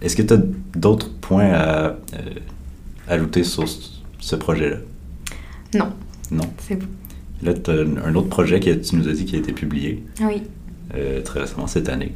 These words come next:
Speaker 1: en début d'année, qui est, euh, fait tout le long de ton bac
Speaker 2: Ouais.
Speaker 1: et que t'as continué pendant ce temps-là.
Speaker 2: C'est ça.
Speaker 1: Donc, ce projet-là, c'est aussi de la morphométrie géométrique.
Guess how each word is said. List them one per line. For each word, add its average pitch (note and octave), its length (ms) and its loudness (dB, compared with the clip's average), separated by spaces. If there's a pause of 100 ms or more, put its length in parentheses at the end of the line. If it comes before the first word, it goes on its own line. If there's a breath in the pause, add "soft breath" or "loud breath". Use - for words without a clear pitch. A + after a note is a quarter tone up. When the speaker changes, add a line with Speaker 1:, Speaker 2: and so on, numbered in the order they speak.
(260)
Speaker 1:
en D#2 40 -4
début C#2+ 160 -2
d'année, C#2 340 -2
qui - 200 -2
est, D2+ 340 -4
euh, D#2 320 2
fait F2+ 260 2
tout G2 160 -2
le G2 40 4
long G2+ 120 6
de G2+ 40 2
ton F2+ 140 4
bac E2 280 0 (320)
Speaker 2:
Ouais. G3+ 200 4 (880)
Speaker 1:
et E2 100 2
que E2 60 -2
t'as E2 100 4
continué E2 320 2
pendant D#2 200 0
ce - 80 -8
temps-là. - 180 -2 (480)
Speaker 2:
C'est G3+ 120 -2
ça. F#3+ 260 -2 (600)
Speaker 1:
Donc, - 120 -8
ce - 100 2
projet-là, E2+ 540 6
c'est E2+ 320 2
aussi E2+ 360 2
de E2+ 120 4
la D#2+ 300 4
morphométrie D#2+ 840 2
géométrique. D#2 680 -2